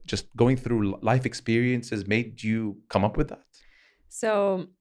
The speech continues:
Speaker 2: I wanna say starting from covid, the lockdown, that period of time,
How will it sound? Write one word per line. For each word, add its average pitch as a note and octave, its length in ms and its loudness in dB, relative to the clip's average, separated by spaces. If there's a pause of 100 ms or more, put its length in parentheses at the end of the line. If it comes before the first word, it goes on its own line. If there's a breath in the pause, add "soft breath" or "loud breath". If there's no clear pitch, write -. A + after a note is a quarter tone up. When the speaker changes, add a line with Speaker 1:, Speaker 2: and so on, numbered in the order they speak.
(360)
Speaker 2:
I G#3+ 120 0
wanna B3 280 2
say G#3+ 580 0 (120)
starting A#3+ 680 0
from E3+ 680 0 (540)
covid, A#3 880 0 (520)
the E3+ 80 -2
lockdown, G3 1000 2 (720)
that A3 480 0
period B3 320 2
of F#3 140 -6
time, G#3 520 2